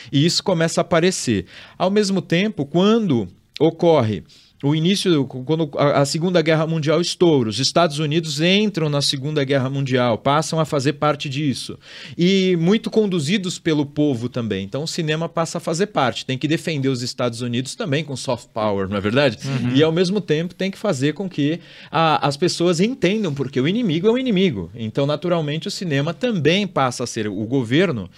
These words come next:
Speaker 1: e os grupos militares americanos têm alguma influência. Não total, repito, tem grupos econômicos e tem o grupo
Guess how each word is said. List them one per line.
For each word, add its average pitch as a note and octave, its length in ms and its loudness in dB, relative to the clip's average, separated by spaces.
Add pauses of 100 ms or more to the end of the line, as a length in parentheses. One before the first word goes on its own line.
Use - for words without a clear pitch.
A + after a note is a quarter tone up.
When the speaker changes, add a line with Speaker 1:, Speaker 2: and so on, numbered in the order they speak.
(320)
Speaker 1:
e B2 120 2
os A#2 100 0
grupos C#3 320 -2
militares A#2 520 -2
americanos G#2 600 -2
têm A#3 220 0
alguma D3+ 480 2
influência. B2 640 -4
Não G#3+ 160 -2
total, G3 320 2
repito, E3+ 420 -2
tem E3 220 -2
grupos D#3 320 -2
econômicos E3+ 640 0
e D4 60 -10
tem D#4+ 120 -8
o D#4+ 120 -2
grupo G#3+ 320 -4